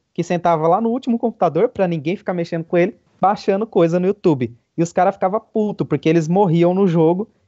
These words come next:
E esse jogo, quando os caras morriam, eles perdiam muita coisa, porque perdia experiência, podia perder algum item importante do, da, da armadura do cara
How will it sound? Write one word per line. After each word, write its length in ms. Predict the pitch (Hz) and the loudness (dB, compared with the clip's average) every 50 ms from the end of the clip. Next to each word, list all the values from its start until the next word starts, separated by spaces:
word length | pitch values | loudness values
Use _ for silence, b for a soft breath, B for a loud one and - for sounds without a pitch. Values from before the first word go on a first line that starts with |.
| _ | _
E 100 | 139 165 | 2 2
esse 220 | 208 226 - 214 170 | 2 4 2 0 0
jogo, 200 | 151 196 233 226 | 0 0 0 0
quando 220 | - 208 220 214 | -2 -4 -4 -4
os 80 | 202 - | -6 -2
caras 240 | - 175 160 151 147 | 0 0 0 0 0
morriam, 540 | 151 143 120 110 127 165 208 233 185 - 147 | -2 -4 -4 -4 -4 -4 -2 -2 -2 -2 -2
eles 180 | 156 165 - | -2 -2 -4
perdiam 380 | - - 190 185 165 - 202 220 | -2 0 0 0 0 0 -4 -2
muita 320 | 196 160 170 202 - 185 | -2 -2 -2 0 -2 -2
coisa, 300 | 160 - 139 120 107 110 | -2 0 0 0 0 -2
porque 240 | 110 - 139 - 147 | -4 -4 -6 -6 -2
perdia 340 | 135 160 151 139 127 156 202 | 0 0 0 0 0 -4 -4
experiência, 760 | 196 - _ - 175 156 131 127 131 151 180 - - 196 - _ _ _ _ _ | -6 -4 _ 0 2 2 2 2 0 -2 -2 -4 -6 -8 -8 _ _ _ _ _
podia 280 | 147 143 131 175 185 | -2 2 2 2 2
perder 360 | 185 190 160 147 131 123 160 | 2 2 2 2 2 2 2
algum 320 | 202 220 196 165 170 151 135 | 2 2 2 0 -2 -2 -2
item 360 | 135 170 214 - - 180 165 | -2 -2 -4 -4 -4 -4 -4
importante 560 | 156 - 156 139 120 113 147 196 220 - 180 | -2 0 0 0 0 0 -2 -4 -2 -6 -4
do, 340 | 135 147 135 123 120 117 104 - - _ - | -2 -2 0 0 0 -2 -4 -8 -14 _ -6
da, 340 | - 120 117 113 110 107 | -2 0 0 0 0 0
da 160 | 107 107 123 127 | 0 0 0 0
armadura 440 | 131 143 139 123 117 135 165 185 170 | 0 0 -2 -2 0 0 0 0 0
do 100 | 139 123 | -2 -2
cara 360 | - 135 135 139 160 247 | 0 0 2 2 0 -2